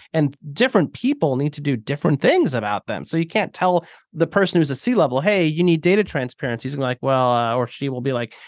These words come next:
"Mm, I need somebody else to worry about that. I, I, I'm aware of it, but I need someone else to worry about it." And that's difficult, because if the person who's aware of it doesn't worry about it, and the person who's worried about it is not aware of it, <laughs> then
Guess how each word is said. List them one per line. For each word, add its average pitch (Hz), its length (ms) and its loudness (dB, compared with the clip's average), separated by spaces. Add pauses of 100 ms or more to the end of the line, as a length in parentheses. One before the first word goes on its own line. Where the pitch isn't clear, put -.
(220)
"Mm, 180 460 0
I 165 100 4
need 170 240 2
somebody 175 260 4
else 320 200 2
to 151 100 0
worry 123 240 0
about 117 280 -2
that. 104 260 -2
I, 123 160 -4
I, 151 100 -2
I'm 147 160 -2
aware 147 380 2
of 120 120 2
it, 190 180 0
but 127 100 0
I 131 40 0
need 131 160 -2
someone 113 200 -2
else 104 140 -6
to 120 100 -6
worry 165 280 2
about 85 280 -4
it." - 80 -12
And 160 100 4
that's 165 160 0
difficult, 170 580 0 (280)
because 156 600 2
if 151 220 -2
the 151 100 -4
person 170 340 0
who's 147 120 -2
aware 160 300 2
of 143 100 0
it - 180 -4
doesn't 123 260 -2
worry 190 280 2
about 113 300 0
it, 135 80 -6
and - 100 -8
the 123 60 -6
person 135 240 -6
who's 117 80 -4
worried 165 360 0
about 123 220 0
it - 120 -6
is 120 100 -10
not 117 140 -4
aware 185 280 0
of 139 100 2
it, 135 180 0 (160)
<laughs> - 160 -20
then 214 560 2